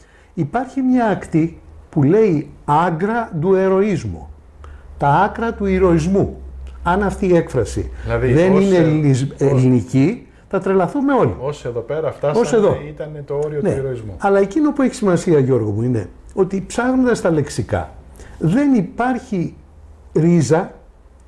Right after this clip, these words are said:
Speaker 1: του ονόματος του σ-, νησιωτικού αυτού συμπλέγματος. Δηλαδή,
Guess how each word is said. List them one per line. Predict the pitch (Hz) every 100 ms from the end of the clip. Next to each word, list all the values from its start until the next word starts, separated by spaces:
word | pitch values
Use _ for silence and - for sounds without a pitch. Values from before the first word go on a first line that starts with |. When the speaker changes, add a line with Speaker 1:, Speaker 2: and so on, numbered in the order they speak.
| -
Speaker 1:
του | - 170
ονόματος | 156 160 214 247 247 254 247 - - -
του | -
σ-, | 190 -
νησιωτικού | 175 170 131 - 139 147 220 233
αυτού | 202 226
συμπλέγματος. | 208 190 180 147 92 82 - - - - -
Δηλαδή, | 165 151 151 151